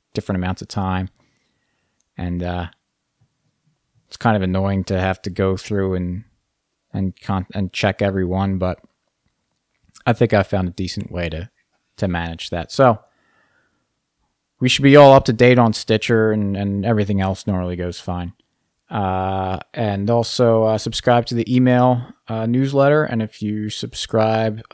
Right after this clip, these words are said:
at mcflugel dot com to that, you will get a discount to liberty mugs dot com. And again, we've got a, a nice little announcement for Liberty Mugs coming up in the, in the next couple days. So be on the lookout for that.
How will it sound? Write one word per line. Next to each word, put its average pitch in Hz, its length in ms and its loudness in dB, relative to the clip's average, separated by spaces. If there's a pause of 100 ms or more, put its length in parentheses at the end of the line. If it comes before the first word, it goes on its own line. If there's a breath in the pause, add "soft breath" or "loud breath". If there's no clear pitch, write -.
at - 120 -6
mcflugel 113 440 -4
dot 107 180 -2
com 120 260 -2
to 123 100 -10
that, 117 280 -2
you 110 140 -4
will 110 160 -2
get 110 200 -2
a 101 120 -4
discount 120 600 -4
to 107 80 -10
liberty 110 280 -4
mugs 110 260 -4
dot 113 220 -2
com. 123 280 -2 (520 loud breath)
And 113 80 0
again, 147 260 4
we've 131 160 4
got 127 220 6
a, 127 460 0
a 143 40 -10 (340)
nice 226 300 0
little 175 260 2
announcement 135 560 2 (160)
for - 160 -4
Liberty 139 280 2
Mugs 131 300 -2
coming 131 260 -2
up 131 220 -2
in 117 140 -2
the, 113 300 -4
in 123 100 -2
the 113 80 0
next 110 220 -4
couple 113 200 -4
days. 107 340 -2
So 101 220 -2
be 110 260 -2
on 110 160 0
the 104 80 -4
lookout 110 420 -2
for - 140 -10
that. 127 360 -2